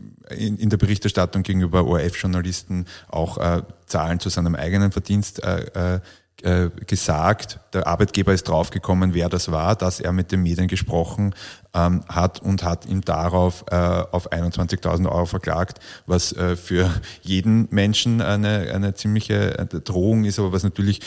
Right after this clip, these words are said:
für einen, äh, jungen Mann, der, ähm, prekär in Österreich lebt und arbeitet, ähm, und auch, ähm, noch im Asylverfahren ist, äh, oder zu dem Zeitpunkt im Asylverfahren war,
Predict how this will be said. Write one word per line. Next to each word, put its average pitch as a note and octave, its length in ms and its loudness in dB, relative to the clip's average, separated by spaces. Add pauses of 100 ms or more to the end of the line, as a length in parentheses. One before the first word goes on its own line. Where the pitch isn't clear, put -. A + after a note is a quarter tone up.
(220)
für G2 420 4
einen, F2+ 640 4
äh, F2 500 2
jungen F#2+ 320 4
Mann, E2+ 320 4
der, F2+ 500 6
ähm, E2+ 440 0
prekär E2+ 400 0
in F2 80 0
Österreich F2+ 500 -4
lebt F2+ 240 -4
und F2+ 160 -2
arbeitet, F2 500 -4 (360)
ähm, F2 400 2
und F2+ 240 0
auch, E2 380 -2
ähm, E2+ 260 0
noch F2+ 260 0
im F#2+ 80 2
Asylverfahren F#2+ 480 -2
ist, A#2 320 -4
äh, F2+ 520 0 (580)
oder - 240 -2
zu G#2 100 0
dem F2+ 160 0
Zeitpunkt F2+ 380 0
im G2 100 0
Asylverfahren G2+ 600 -4
war, F2+ 380 0